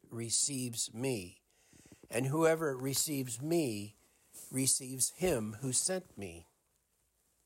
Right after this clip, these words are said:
After saying this, Jesus was troubled in spirit and declared, "Very truly, I tell you, one of you will betray me." The disciples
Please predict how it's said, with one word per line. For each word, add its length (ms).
After 280
saying 500
this, 260
Jesus 480
was 220
troubled 460
in 120
spirit 640
and 200
declared, 680
"Very 480
truly, 640
I 140
tell 360
you, 240
one 360
of 160
you 200
will 220
betray 480
me." 300
The 220
disciples 960